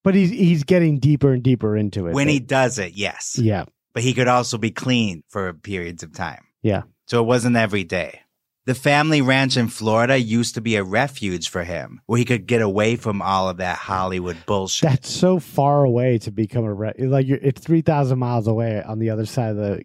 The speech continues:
Speaker 1: country. It's
Speaker 2: Yeah.
Speaker 1: crazy.
Speaker 2: So he'd hang out with his family and get his head together.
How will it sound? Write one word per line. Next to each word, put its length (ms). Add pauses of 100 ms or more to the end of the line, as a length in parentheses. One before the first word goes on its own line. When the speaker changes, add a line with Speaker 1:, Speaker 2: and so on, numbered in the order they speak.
Speaker 1:
country. 380
It's 120
Speaker 2:
Yeah. 40
Speaker 1:
crazy. 400
Speaker 2:
So 120
he'd 180
hang 240
out 100
with 140
his 140
family 640
and 360
get 140
his 140
head 200
together. 520